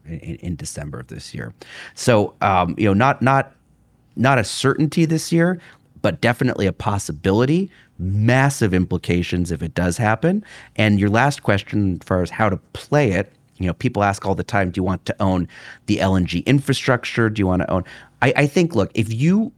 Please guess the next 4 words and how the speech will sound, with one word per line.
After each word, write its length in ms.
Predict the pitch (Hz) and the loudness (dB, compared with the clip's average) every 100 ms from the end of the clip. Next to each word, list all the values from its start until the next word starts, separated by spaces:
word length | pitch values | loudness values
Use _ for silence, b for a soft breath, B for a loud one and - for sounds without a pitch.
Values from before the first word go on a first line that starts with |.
| _ _ - | _ _ -6
ran 760 | 95 110 117 120 120 120 113 - _ _ _ _ _ _ _ | 0 2 4 4 2 0 -2 -10 _ _ _ _ _ _ _
anything 460 | 139 165 156 104 87 | 2 2 2 0 0
like 240 | 82 80 | -2 -6
that 340 | - - - | -8 -8 -8